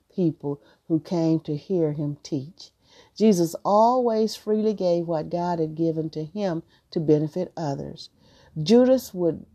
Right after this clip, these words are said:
want the ointment sold so he could personally make a profit when he sold the ointment to help the poor.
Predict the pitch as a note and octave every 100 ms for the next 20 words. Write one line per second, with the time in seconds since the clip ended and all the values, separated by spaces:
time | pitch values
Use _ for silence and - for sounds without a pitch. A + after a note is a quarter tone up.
0 | _ _ D#3 D#3+ F#3+ G3 G#3+ F#3+ D#3+ -
1 | G#3+ A3 D#3 D3 - G#3 F#3+ D#3+ D#3+ -
2 | E3 E3+ G#3+ D#3+ D3+ G3+ G3+ F3+ D3+ C#3+
3 | D3+ D3 D3 - G3+ G3+ F3+ D3+ C#3+ -
4 | - _ _ E3+ D#3 D3+ D#3 F3+ D#3 E3+
5 | D3 D3 C#3 - F3 - C#3 C#3 C#3+ D#3
6 | C3 - C#3 - G#3+ B2+